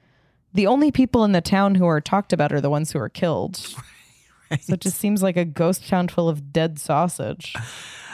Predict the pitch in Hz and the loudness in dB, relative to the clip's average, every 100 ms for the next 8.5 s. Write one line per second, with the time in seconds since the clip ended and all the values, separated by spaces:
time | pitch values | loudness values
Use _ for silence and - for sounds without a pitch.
0 | - 330 359 415 415 277 233 233 240 240 | -4 0 2 4 2 2 2 4 4 4
1 | 240 214 190 180 156 143 135 220 294 196 | 2 4 4 4 4 2 2 2 2 2
2 | 196 180 180 277 - 285 285 220 180 160 | 4 4 4 2 2 2 4 4 4 4
3 | 147 135 - - - _ 110 143 - 131 | 4 2 -2 -16 -18 _ -2 0 2 2
4 | 139 143 143 120 120 117 110 120 117 117 | 4 4 4 4 4 4 2 0 2 2
5 | 113 107 98 113 139 175 202 233 - - | 2 2 2 2 2 2 2 0 -4 -14
6 | - - - - _ _ - - 139 143 | -14 -16 -20 -20 _ _ -18 -6 0 0
7 | - - 135 127 - 107 87 131 131 127 | -2 0 0 0 -6 -16 -2 2 2 4
8 | 127 123 127 135 135 | 4 4 4 6 6